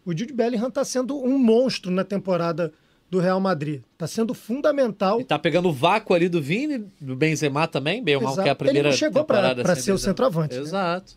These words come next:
Speaker 1: O centroavante, em teoria, seria o José Lu.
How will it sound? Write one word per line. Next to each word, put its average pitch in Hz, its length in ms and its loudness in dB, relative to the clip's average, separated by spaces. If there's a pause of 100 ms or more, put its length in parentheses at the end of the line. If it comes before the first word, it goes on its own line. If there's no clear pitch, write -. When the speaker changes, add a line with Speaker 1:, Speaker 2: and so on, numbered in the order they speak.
Speaker 1:
O 139 80 -6
centroavante, 175 580 -2
em 185 60 0
teoria, 202 680 2 (680)
seria 202 400 0
o 262 100 -10
José 254 300 -2
Lu. 175 280 -2